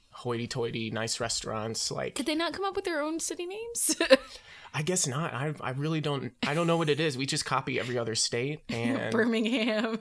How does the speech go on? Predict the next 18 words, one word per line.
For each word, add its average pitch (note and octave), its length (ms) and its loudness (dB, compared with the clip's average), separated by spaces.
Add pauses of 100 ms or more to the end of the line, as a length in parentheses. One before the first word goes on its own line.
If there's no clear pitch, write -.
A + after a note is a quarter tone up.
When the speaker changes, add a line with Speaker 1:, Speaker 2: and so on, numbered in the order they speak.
Speaker 2:
<laughs> D#4 100 0
Speaker 1:
I B2+ 60 0
think F#3 180 2
the F#3 80 0
only F3+ 160 6
original D3+ 340 2
thing D3 220 0
we B2+ 80 0
really B2 240 0
have A#2 180 -2
is A2+ 120 -4
Detroit. A2 460 -4 (600)
Speaker 2:
Fair F3 300 0
enough. E3 380 -2
Yeah, E3+ 320 -4
that D3 160 -6
is D#3+ 120 -6
true. D#3 240 -6